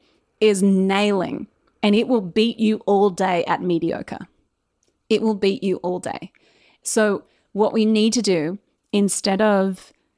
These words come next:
kind of settling for mediocre, we need to elevate what we're doing, especially in the creative industry that we're in. It's so, so important. Videographers, like, copywriters, oh my goodness, like, there's so many,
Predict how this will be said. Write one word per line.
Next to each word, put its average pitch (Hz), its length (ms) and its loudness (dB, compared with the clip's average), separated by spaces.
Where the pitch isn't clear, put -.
kind 190 280 0
of 175 160 0
settling 185 840 -2
for 214 160 -2
mediocre, 175 800 -2
we 185 320 2
need 214 260 4
to - 220 -2
elevate 185 580 -2
what 160 160 -4
we're 151 200 -6
doing, - 440 -8
especially 247 880 0
in 208 80 2
the 190 80 -2
creative 175 420 -2
industry 170 360 -2
that 160 100 -4
we're - 160 -4
in. - 240 -12
It's 214 200 -4
so, 220 580 2
so 208 220 0
important. 185 500 -4
Videographers, 220 720 0
like, 165 220 -6
copywriters, 208 640 0
oh 175 60 -4
my 202 140 2
goodness, 220 360 0
like, 208 140 -2
there's 226 240 2
so - 340 -2
many, 233 280 2